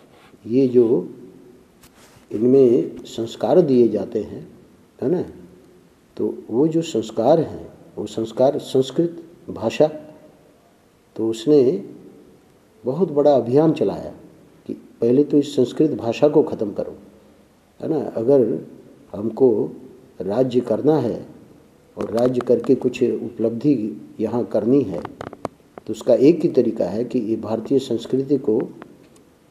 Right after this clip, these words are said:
समाप्त करने का, ये ब्राह्मण वर्ग,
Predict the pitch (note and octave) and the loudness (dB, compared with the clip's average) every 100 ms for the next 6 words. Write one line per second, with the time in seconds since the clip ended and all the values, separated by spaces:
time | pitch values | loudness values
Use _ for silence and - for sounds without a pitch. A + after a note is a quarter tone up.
0 | _ _ _ _ - - A2+ C#3 D#3+ D3 | _ _ _ _ -18 -8 0 0 2 2
1 | B2+ A2+ A#2 A2+ - C3+ - - - _ | 2 2 0 -2 -6 -8 -14 -20 -20 _
2 | _ _ _ _ G#2 F#2+ A#2 A#2+ D3 E3 | _ _ _ _ -10 -4 -4 2 4 6
3 | D3 C3+ | 6 6